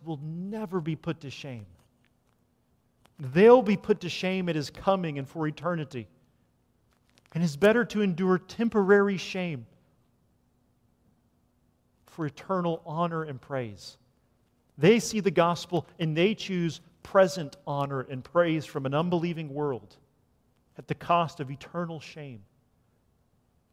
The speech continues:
of the Christ who is risen, the living stone.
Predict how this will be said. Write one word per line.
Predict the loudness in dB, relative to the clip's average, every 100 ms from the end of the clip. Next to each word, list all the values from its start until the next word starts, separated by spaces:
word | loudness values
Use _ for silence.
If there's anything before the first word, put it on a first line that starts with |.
| _ -14
of | -8
the |
Christ | -2 4 4 2 -6
who | -8
is | -8
risen, | 0 2 2 0 -12 -18 _ _ _ -4
the |
living | -2 2 0 -2 -10
stone. | -10 -10 -10 -12